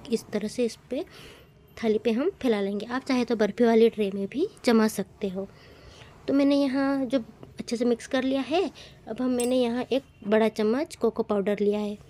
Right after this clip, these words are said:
तो कोको पाउडर को भी हम अच्छे से डाल के मिक्स कर लेंगे, क्योंकि कढ़ाई अभी गर्म है, गैस को हमने ऑफ कर दिया है,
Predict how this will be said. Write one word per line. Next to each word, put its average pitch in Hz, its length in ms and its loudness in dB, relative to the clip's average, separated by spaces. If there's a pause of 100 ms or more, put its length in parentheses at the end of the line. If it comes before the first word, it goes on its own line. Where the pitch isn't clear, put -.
(240)
तो 247 60 -4
कोको 254 260 -4
पाउडर 247 340 -4
को 233 140 -4
भी 220 120 -4
हम 262 180 -2
अच्छे 277 200 -8
से 226 120 -4
डाल 208 180 -4
के 285 220 -6
मिक्स 277 260 -4
कर 196 140 -8
लेंगे, 202 200 -4
क्योंकि 254 280 -2
कढ़ाई 247 280 0
अभी 240 160 0
गर्म 233 340 0
है, 302 200 2
गैस 220 200 2
को - 140 -2
हमने 214 200 0
ऑफ 220 200 -4
कर 285 220 2
दिया 277 240 0
है, 285 180 0